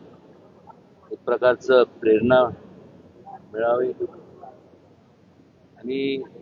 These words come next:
हे विचार या सर्वांचे, त्यांचं त्यांनी अनुकरण करून ते सर्व त्यांच्या जीवनात,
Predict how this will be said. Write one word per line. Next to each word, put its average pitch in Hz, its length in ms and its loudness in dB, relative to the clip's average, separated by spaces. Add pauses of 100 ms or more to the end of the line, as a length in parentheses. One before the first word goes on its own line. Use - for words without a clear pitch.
(120)
हे - 340 -4
विचार 143 380 2 (1080)
या 110 60 -12
सर्वांचे, 117 540 -2
त्यांचं 117 420 -4
त्यांनी 120 260 -2
अनुकरण 117 560 0
करून 117 320 2 (1800)
ते 117 80 -12
सर्व 127 500 -2 (340)
त्यांच्या 117 360 -4
जीवनात, 110 400 -10